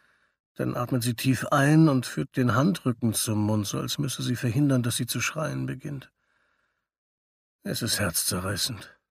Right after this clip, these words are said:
Ich bin zwar nicht aus Zucker, aber das sind die Momente, in denen mir mein Job keinen Spaß macht.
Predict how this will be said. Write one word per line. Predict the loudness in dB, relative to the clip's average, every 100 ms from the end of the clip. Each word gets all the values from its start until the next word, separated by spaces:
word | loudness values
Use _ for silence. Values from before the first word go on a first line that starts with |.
| _ -6
Ich | 2
bin | 4 6
zwar | 6
nicht | 6 6
aus | 2 4
Zucker, | 6 8 10 10
aber | 8 2
das | 2 2
sind | 4 4
die | 2
Momente, | 0 0 0 0 -2
in | -2
denen | 0
mir | 0
mein | -2 -2
Job | -4 -6
keinen | -6 -6
Spaß | -8 -10 -12 -10 -12
macht. | -14 -20 -20